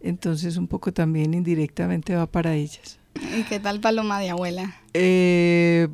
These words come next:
Speaker 1: es el único oficio que quiero desempeñar ahora. <laughs>
Speaker 2: Pero ¿es abuela alcahueta o la chévere, la abuela bacana?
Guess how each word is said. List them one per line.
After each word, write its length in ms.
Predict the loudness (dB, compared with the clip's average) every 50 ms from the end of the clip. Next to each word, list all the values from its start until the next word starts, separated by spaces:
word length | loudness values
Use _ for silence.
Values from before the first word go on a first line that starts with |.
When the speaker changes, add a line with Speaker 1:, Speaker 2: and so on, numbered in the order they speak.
| -4 0
Speaker 1:
es 260 | 4 4 4 4 4
el 140 | 2 4 6
único 300 | 6 6 6 4 2 0
oficio 340 | -2 0 0 0 0 -2 -4
que 140 | -4 -4 -6
quiero 220 | -2 0 0 2 2
desempeñar 560 | 2 0 0 0 0 -2 -2 0 -2 0 0
ahora. 440 | 0 0 0 -2 -2 -4 -6 -10 -10 -16 -20 _ _ -16 -10
<laughs> 400 | -6 -6 -6 -6 -4 -2 -2 0
Speaker 2:
Pero 200 | 0 2 2 2 2
¿es 180 | 2 2 2
abuela 320 | 2 2 2 2 2 2 0
alcahueta 1000 | -2 -2 -4 -8 -8 -6 -6 -4 -2 -2 -2 -2 -4 -4 -4 -2 -2 -2 -4 -4
o 240 | -2 -2 0 0 0
la 180 | -2 -2 -4 -4
chévere, 560 | -4 -4 -2 0 0 0 0 -2 -2 -4 -4
la 140 | -4 -6 -6
abuela 480 | -6 -6 -6 -6 -4 -4 -4 -4 -4 -4
bacana? 600 | -4 -4 -4 -4 -4 -2 -2 0 -2 -2 -4 -6